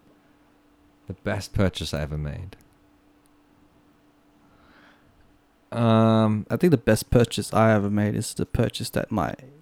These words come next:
Speaker 2: wife, then
Speaker 1: <laughs>
Speaker 2: girlfriend, made, which is, no, no, it's the camera. Camera. So I'm not going <laughs> that direct. I'm going the direction that she bought me a camera, and
Speaker 1: Yeah.
Speaker 2: that led into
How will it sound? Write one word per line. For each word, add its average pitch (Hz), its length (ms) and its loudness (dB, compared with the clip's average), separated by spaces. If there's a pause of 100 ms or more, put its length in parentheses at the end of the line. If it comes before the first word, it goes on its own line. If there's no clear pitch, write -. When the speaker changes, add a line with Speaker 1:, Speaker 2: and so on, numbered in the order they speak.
Speaker 2:
wife, - 600 0 (100)
then 110 260 6
Speaker 1:
<laughs> - 40 -2
Speaker 2:
girlfriend, 107 460 0
made, 78 280 -2 (340)
which 127 220 2
is, 113 260 -2
no, 143 140 10
no, 139 140 10
it's 127 220 0
the - 80 2
camera. 131 420 4 (840)
Camera. 123 360 6 (120)
So 120 200 2
I'm 120 140 6
not 131 120 8
going 123 220 8
<laughs> - 0 -
that 123 160 8
direct. 120 220 2 (340)
I'm 135 160 10
going 143 320 12
the 127 80 8
direction 131 420 8
that 117 320 8
she - 180 6
bought 127 200 6
me 113 400 4
a 110 60 2
camera, 110 540 2
and - 100 2
Speaker 1:
Yeah. 110 40 2
Speaker 2:
that 120 200 4
led 113 280 0
into 113 560 -2